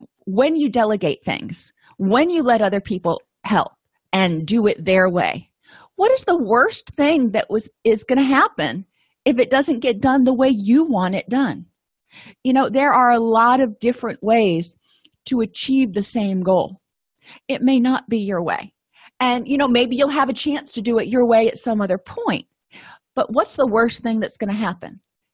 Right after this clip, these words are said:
You know, if my daughter cleans the house and she doesn't do it exactly the way that I would do it,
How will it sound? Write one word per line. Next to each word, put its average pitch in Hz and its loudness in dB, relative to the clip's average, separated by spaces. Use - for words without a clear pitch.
You 202 -4
know, 180 -2
if 226 0
my 208 2
daughter 240 2
cleans 233 -2
the - -2
house 208 0
and 180 -8
she 220 -10
doesn't 220 -4
do 220 0
it 196 0
exactly 202 -2
the 202 -6
way 196 2
that 170 -8
I 147 0
would 190 -4
do 175 -2
it, 233 -4